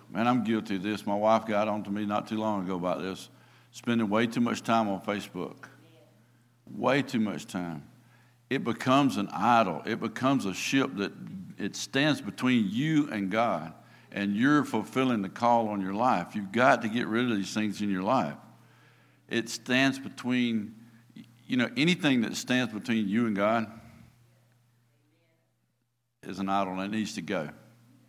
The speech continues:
It's a ship that you need to burn. So why do we need to burn these ships? What, what would be the purpose for burning these ships? The first thing is that it eliminates all options to turn back. When Cortez,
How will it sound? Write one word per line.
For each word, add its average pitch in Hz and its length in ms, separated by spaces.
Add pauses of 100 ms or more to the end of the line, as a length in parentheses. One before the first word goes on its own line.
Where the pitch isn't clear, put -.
(380)
It's - 160
a 104 40
ship 135 300
that 101 180
you 110 60
need 104 220
to 92 40
burn. 87 380 (840)
So - 140
why 131 300
do 165 80
we 139 100
need 135 180
to 110 40
burn 120 300
these 95 140
ships? - 520 (1300)
What, - 400
what 139 180
would 151 80
be 143 100
the 123 60
purpose 117 420
for 104 100
burning 107 280
these 95 140
ships? - 340 (220)
The - 80
first 139 280
thing 123 200
is 107 140
that 107 120
it 104 100
eliminates 107 580
all 123 420
options 98 520
to 95 120
turn 104 340
back. 85 380 (1500)
When 104 140
Cortez, 131 840